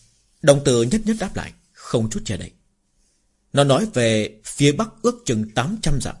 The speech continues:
quả thực có yêu ma quấy phá, chiếm núi làm vua. Nhưng mà thực ra không thường làm hành vi cưỡng bắt sơn dân tiểu phu. Trong núi, dưới núi đều coi như là an ổn. Ít có nghe đồn nói dân chúng gặp nạn.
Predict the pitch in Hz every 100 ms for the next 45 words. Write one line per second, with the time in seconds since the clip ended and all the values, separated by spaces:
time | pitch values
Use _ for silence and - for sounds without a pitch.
0 | - _ _ - 147 147 147 214 156 135
1 | 127 117 - 120 - 104 170 _ _ -
2 | 156 160 175 147 220 104 82 98 98 _
3 | _ _ _ _ - 208 160 147 160 151
4 | - 208 196 127 120 117 117 117 117 156
5 | - - 185 254 - 143 131 131 127 -
6 | 113 92 - 113 - _ _ _ - 156
7 | 147 151 175 175 208 180 123 185 170 170
8 | 170 151 - 87 78 _ _ _ 220 254
9 | - _ - 220 220 139 165 120 104 95
10 | 143 - - _ - 110 147 147 220 120
11 | 85 85